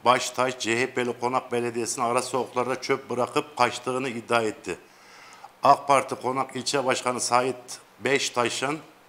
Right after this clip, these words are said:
Baştaş'ın C H P'li Konak Belediyesi'nin çöpleri Hilal Mahallesi'nde boş olan döktüğü iddiası kamera görüntüleriyle çürütüldü. C H P'li Konak Belediyesi ile ilgili kamera yerleştirerek çöplerin nasıl döküldüğü ortaya çıkarttığı,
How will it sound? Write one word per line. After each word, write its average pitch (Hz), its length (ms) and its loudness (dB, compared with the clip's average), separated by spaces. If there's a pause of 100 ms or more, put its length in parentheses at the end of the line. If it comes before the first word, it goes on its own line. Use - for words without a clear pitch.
(800)
Baştaş'ın 123 560 2
C 120 160 2
H 139 80 0
P'li 127 220 -2
Konak 127 300 0
Belediyesi'nin 123 480 -2
çöpleri 127 440 -4
Hilal 131 200 0
Mahallesi'nde 123 800 0
boş 131 240 -2
olan 123 300 0 (140)
döktüğü 120 280 -2
iddiası 120 560 0
kamera 127 340 6
görüntüleriyle 127 840 -2
çürütüldü. 120 600 -6 (1400)
C 139 220 4
H 143 100 -2
P'li 143 240 2
Konak 143 320 2
Belediyesi 131 460 0
ile 127 320 -2
ilgili 120 460 -2
kamera 131 400 4
yerleştirerek 131 680 0
çöplerin 131 440 0
nasıl 135 280 0
döküldüğü 120 460 -4
ortaya 135 360 0
çıkarttığı, 123 760 0